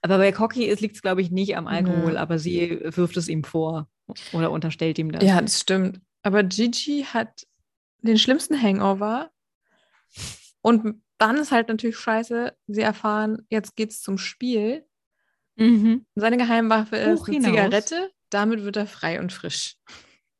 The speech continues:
Speaker 1: Ja, bei ihm ist das nämlich anders als bei anderen Menschen.
Speaker 2: Klar.
Speaker 1: Aber warum hat Michelle ihn denn nicht einfach davon abgehalten zu trinken? Ist doch ihre Aufgabe als Frau.
Speaker 2: Oh Mann. <laughs> Ja. Weißt du, was ich die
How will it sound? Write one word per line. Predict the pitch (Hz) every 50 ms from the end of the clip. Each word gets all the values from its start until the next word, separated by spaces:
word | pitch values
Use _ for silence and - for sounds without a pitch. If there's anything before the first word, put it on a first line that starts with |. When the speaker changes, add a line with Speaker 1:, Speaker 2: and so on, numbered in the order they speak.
| _ _
Speaker 1:
Ja, | - 185 170 - _ _
bei | - 180
ihm | - - 208 247 302 339 277
ist | - 277 - -
das | 269 269 -
nämlich | 269 254 254 262 - - _ _ _
anders | 196 208 220 220 214 202 180 156 151 156 - _
als | 156 147 147 -
bei | - 151 147 -
anderen | - 151 151 156 156 156 156
Menschen. | 170 190 214 - 143 - 170 175 202 285 330 _ _ _ _ _ _ _ _ _ _
Speaker 2:
Klar. | - - 180 180 180 185 180 170
Speaker 1:
Aber | 202 196 208 185
warum | 220 254 330 330 - 302 294 277
hat | 254 240 -
Michelle | 226 233 214 - 214 202 196
ihn | 208 196
denn | 190 185 185
nicht | 180 175 - -
einfach | 170 170 170 165 - 180 175
davon | 180 165 - 185 175 -
abgehalten | 170 165 - _ - 175 165 135 147 165 160 - - 147
zu | - - 156
trinken? | - - - 156 147 147 - 135 147 156 151 - _
Ist | - - - -
doch | 214 196
ihre | - - 208 233 240 233 - -
Aufgabe | 175 180 196 - - - 156 165 160 170
als | 170 - 165 - -
Frau. | - - - - 165 175 247
Speaker 2:
Oh | 214 196
Mann. | 190 190 196 - - - 214 175 185 277 302
<laughs> | - - - - - - _ _ _ _ _ _ _ _ - - _ _ _
Ja. | 320 311 262 214 202 202 196 214 240 - _ _ _ _ _ _ _ _ _ _ _ _ _ _ _ _ - - - - - - - - _ _ _
Weißt | 214 233 240 240 -
du, | 262
was | 254 247 254
ich | - -
die | - 226 233 220 220